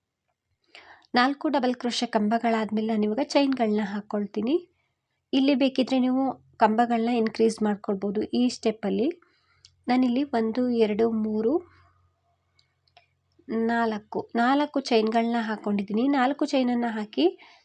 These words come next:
ಸ್ವಲ್ಪ ಲೇಸನ್ನ ಹಿಂದೆ ತಿರುಗಿಸ್ಕೊಳ್ಬೇಕು.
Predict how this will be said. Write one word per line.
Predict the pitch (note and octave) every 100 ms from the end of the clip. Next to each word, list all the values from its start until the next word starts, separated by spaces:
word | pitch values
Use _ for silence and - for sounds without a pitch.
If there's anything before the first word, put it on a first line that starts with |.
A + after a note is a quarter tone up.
| -
ಸ್ವಲ್ಪ | D4 C4+ B3
ಲೇಸನ್ನ | A3 A#3 B3+ C4 A3+ B3 -
ಹಿಂದೆ | B3 C4+
ತಿರುಗಿಸ್ಕೊಳ್ಬೇಕು. | C4 A3+ A3 - G#3+ G3+ G3 G3 B3+ F4+